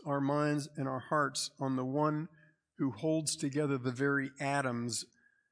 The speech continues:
of the bodies of those people who make up the opposition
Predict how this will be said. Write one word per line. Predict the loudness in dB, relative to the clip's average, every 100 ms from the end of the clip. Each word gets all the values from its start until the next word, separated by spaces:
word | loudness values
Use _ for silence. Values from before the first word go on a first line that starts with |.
| _ _ _ _ _ -10
of | -8 -6
the | -4
bodies | 4 6 6 2 -2 -4 -6 -6
of | -8 -4
those | -4 -4 -6
people | -4 -6 -6 -10 -4
who | -2
make | -2 -4
up | -8 -8
the | -10 -8
opposition | -8 -8 -8 -8 -8 -10